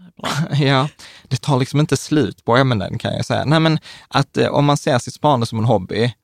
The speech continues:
Speaker 2: så
Speaker 1: Mm.
Speaker 2: bör man se det som att precis som alla andra hobbys kostar det en pengar.
Speaker 1: Ja.
Speaker 2: Alla hobbys kostar pengar, även aktiesparande. Då ska, och då kommer vän av ordning säga så här, nej men jag tjänar ju faktiskt pengar. Och på det sättet kan jag säga, ja det är bättre att hålla på med aktiesparande med en häst.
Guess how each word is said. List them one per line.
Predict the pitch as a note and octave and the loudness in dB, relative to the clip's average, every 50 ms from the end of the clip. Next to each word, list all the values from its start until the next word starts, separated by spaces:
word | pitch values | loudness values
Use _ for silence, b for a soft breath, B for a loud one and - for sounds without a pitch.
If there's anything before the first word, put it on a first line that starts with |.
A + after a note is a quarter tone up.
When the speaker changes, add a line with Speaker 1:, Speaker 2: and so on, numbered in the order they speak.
| _ _ - | _ _ -4
Speaker 2:
så | - | -2
Speaker 1:
Mm. | - D#3 | 0 2
Speaker 2:
bör | C3+ B2 | 2 2
man | A#2+ B2 B2 B2+ | 2 0 0 -2
se | - C#3+ B2 A2 | 0 0 2 2
det | G2+ G#2+ | 0 -2
som | - G#2+ G#2+ | -2 -4 -4
att | G#2+ - - | -4 -4 -4
precis | C3+ - - D3 C3+ | -4 -2 0 -2 0
som | - C3+ | 0 0
alla | C3 B2+ C3 | 0 2 2
andra | B2 A2 F#2 F#2+ | 2 0 0 -2
hobbys | G#2 A2 A2 G#2 - - - | -2 -2 -2 -4 -4 -10 -10
kostar | - - G#2 G#2 - - - - | -6 -4 -4 -4 -4 -6 -6 -6
det | F2 | -4
en | F2 F2 - | -4 -6 -6
pengar. | - - D3+ B2+ A#2+ F#2+ - - - C3+ - - _ _ _ _ - | -4 -2 -2 0 0 -2 -6 -8 -10 -12 -12 -14 _ _ _ _ -12
Speaker 1:
Ja. | - D3 C#3+ C3+ | -10 -10 -8 -4
Speaker 2:
Alla | - B2+ C3+ C3 B2 G#2+ | 0 0 2 2 2 2
hobbys | A2+ - - F#2 - - | 2 2 0 -2 -4 -8
kostar | - - G#2+ - - - | -10 -12 -12 -12 -12 -12
pengar, | - - G#2 F#2 - - - | -8 -8 -8 -8 -8 -6 -2
även | C3 C3+ C#3 C3 A#2 G#2 - | 0 0 0 0 0 -2 -4
aktiesparande. | - A2+ - - - - - - - - - | -4 -6 -6 -8 -14 -18 -18 -16 -12 -8 -6
Då | C3 | -6
ska, | B2 - - - | -6 -6 -6 -4
och | B2+ B2+ | -2 -2
då | C#3 C3 | -2 -2
kommer | - - B2+ B2+ | -2 -4 -4 -2
vän | B2+ C#3 B2 G#2+ | -2 -2 -2 -2
av | G2+ G#2 G#2 | -2 -4 -4
ordning | G#2+ G#2 - G2+ | -4 -4 -6 -8
säga | - G#2 - | -8 -8 -8
så | - | -8
här, | - - | -4 -2
nej | A#2+ C3+ D3 D#3+ | 0 0 2 2
men | D#3 D3 C#3 - B B B B | 2 0 0 -2 B B B B
jag | B - A2+ | B -6 -6
tjänar | - - D3 C#3 C3+ C3+ A#2 G#2 | -2 -2 0 0 0 0 0 0
ju | A#2 - | -2 -2
faktiskt | - F#3+ D3+ - - - A2 - _ | -2 -2 -4 -4 -4 -10 -10 -8 _
pengar. | - A2+ D#2 - - - F2 G#2+ B2 - b b b b b b | -8 -6 -6 -8 -8 -4 -2 0 0 -2 b b b b b b
Och | b - - | b -6 -2
på | - C#3+ | 0 2
det | D3 C#3+ | 2 2
sättet | C3+ - B2+ - - - | 0 -2 -6 -6 -6 -6
kan | A#2 | -4
jag | A2 | -2
säga, | - G#2+ F#2 F#2 | -2 -2 -2 0
ja | A2+ A#2 | 0 0
det | B2 B2+ | 0 -2
är | |
bättre | B2 C#3 B2+ A#2 - | 0 -2 -4 -4 -4
att | - | -4
hålla | A#2+ A#2 A#2 A2+ | -4 -2 -2 -2
på | - A#2 G#2+ | -4 -4 -2
med | G#2+ G#2 | -2 -2
aktiesparande | G2+ - - - - - F#2+ F#2 E2 E2 F2 | -4 -4 -8 -16 -12 -8 -6 -6 -6 -6 -8
med | F2 E2 | -8 -6
en | E2 F#2+ | -6 -6
häst. | F#2+ - - - - - - - - | -4 -6 -6 -6 -10 -18 -20 -20 -20